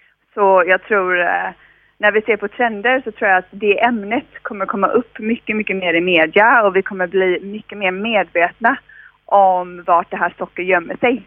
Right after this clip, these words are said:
För det finns ju inte bara i godis och glass. Det finns ju i ketchup och i buljong och i bröd. Och, ehm, kroppen klarar ju egentligen bara sex teskedar socker per dag. Den klarar bara, levern klarar bara att processa sex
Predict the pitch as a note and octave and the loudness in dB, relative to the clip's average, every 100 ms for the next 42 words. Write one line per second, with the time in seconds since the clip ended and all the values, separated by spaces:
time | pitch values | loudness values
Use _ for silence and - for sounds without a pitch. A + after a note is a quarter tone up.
0 | _ G#3 G#3 G3+ A3+ G#3+ G#3 G3 F3+ F#3 | _ -8 -8 -10 -12 -12 -8 -4 0 2
1 | F3+ F#3 F#3 F#3 D#3+ F3+ F3 F#3+ G#3 - | 2 0 2 0 -2 -6 0 0 0 -6
2 | - _ _ - G3 G#3+ G3 F3 F#3+ F3+ | -20 _ _ -10 -4 -2 -4 -6 0 2
3 | F3 F3+ F3 E3+ E3+ - - - G#3 - | 2 2 2 0 -4 -8 -6 0 0 -2
4 | - F#3 - F#3 F#3 F#3+ F#3+ F#3 G3+ G3 | -4 -4 -2 2 4 4 2 4 4 6
5 | F3+ D#3+ D#3 E3 F#3+ G3 F#3 G3 E3+ G2+ | 6 4 0 -4 0 0 0 2 4 4
6 | G2+ - - _ _ _ F#3+ F#3+ _ _ | 0 -6 -20 _ _ _ -2 -2 _ _
7 | G3+ F#3 F3 F3 E3 D#3+ F2 - - - | 2 4 4 0 -6 -12 -14 -18 -12 -8
8 | A3 - G3+ G3+ F#3+ _ - A3+ F#3 F#3 | -4 -2 -2 -2 -12 _ -4 -2 2 2
9 | G#3+ G#3+ F3+ F3+ E3+ E3 - - F3 - | 4 4 2 -4 -2 0 0 -2 -6 -6
10 | - - F3 - F#3+ G3 G3 G#3 G3 _ | -8 -4 -2 0 0 4 4 2 -4 _
11 | _ _ _ - - _ - F#3+ - F3 | _ _ _ -20 -20 _ -4 -2 0 0
12 | - D#3+ D#3 F3+ - - _ G3 F#3 G#3 | 2 0 2 2 0 -10 _ -6 -4 0
13 | F3 F3 F3+ E3+ - A3+ A3 F#3+ F#3 G#3 | 0 0 0 0 -2 -4 -2 0 2 0
14 | G#3+ - F3 E3 D#3+ C3+ - E3+ D#3+ - | 0 0 2 2 2 0 -4 -12 -12 -12
15 | E3 - | -12 -12